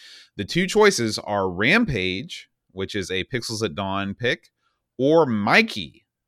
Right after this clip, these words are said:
one of, uh, one of Paul, A K A Hermsky's picks, uh, who is the Clives Club chairman.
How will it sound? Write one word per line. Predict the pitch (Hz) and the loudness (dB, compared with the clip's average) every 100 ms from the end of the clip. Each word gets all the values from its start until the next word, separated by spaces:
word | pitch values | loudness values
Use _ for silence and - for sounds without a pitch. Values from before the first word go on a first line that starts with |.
| _ _ _ | _ _ _
one | 85 87 95 113 113 | -10 -6 -2 -2 -2
of, | - 90 90 82 | -4 -4 -4 -2
uh, | 82 80 76 69 | -2 -2 -2 -6
one | 55 82 95 104 | -12 -8 -6 -8
of | 52 80 80 76 _ | -8 -8 -8 -10 _
Paul, | - 117 123 131 139 | -2 2 6 6 4
A | 110 110 | 0 -4
K | 120 95 90 104 | -2 -2 -2 -2
A | 95 | -4
Hermsky's | - 95 120 113 - 82 71 - - | -6 -4 -4 -4 -8 -10 -10 -14 -16
picks, | - - - - - | -12 -12 -10 -12 -12
uh, | 71 65 | -12 -12
who | 82 101 | -8 -6
is | 87 78 | -6 -8
the | - | -12
Clives | - 90 82 | -4 -4 -4
Club | - 85 78 | -8 -8 -8
chairman. | 76 92 87 80 55 | -10 -10 -8 -10 -14